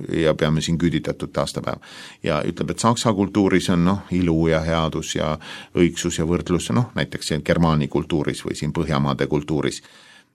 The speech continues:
Ja eestlaste kohta, miks näiteks vene kogukond ei ole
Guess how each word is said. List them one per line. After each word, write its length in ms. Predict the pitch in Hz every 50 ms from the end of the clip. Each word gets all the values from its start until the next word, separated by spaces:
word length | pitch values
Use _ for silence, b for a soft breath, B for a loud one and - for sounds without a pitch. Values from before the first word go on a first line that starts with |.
| _ _ _ -
Ja 220 | 85 78 76 -
eestlaste 420 | - 160 175 175 - 110 - - -
kohta, 360 | 120 127 127 - - 90 87 87 - _ _ _ _ _ -
miks 240 | - 110 107 - - -
näiteks 360 | 98 92 - 95 - - -
vene 220 | 107 107 107 95 85
kogukond 520 | 87 87 80 80 80 67 71 76 78 73 76
ei 100 | 76 76
ole 280 | 78 80 80 76 69